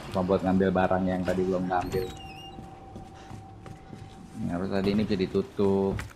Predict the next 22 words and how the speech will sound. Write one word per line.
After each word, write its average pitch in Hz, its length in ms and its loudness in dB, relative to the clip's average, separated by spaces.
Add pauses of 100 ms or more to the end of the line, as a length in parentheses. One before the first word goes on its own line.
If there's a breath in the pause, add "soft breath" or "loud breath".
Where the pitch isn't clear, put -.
(200)
pakai 87 240 -8
ginian. 87 880 0 (800)
Nah, 80 560 -2 (320)
jadi 82 160 -6
biar 87 160 2
kalau 85 240 2
misalnya 80 320 0
ada 82 160 0
zombie 82 480 0
nggak 85 320 -4 (560)
masuk. 90 680 0 (360)
Waduh, 92 240 -4
udah 82 120 -4
minum. 98 440 -2 (2000)
Oke, 110 800 -4
udah. 101 1120 -4
Ntar 87 400 -8
biar 87 160 -6
nggak 92 160 -6
ada 92 80 -10
yang 92 80 -12
kelewat. 92 580 -8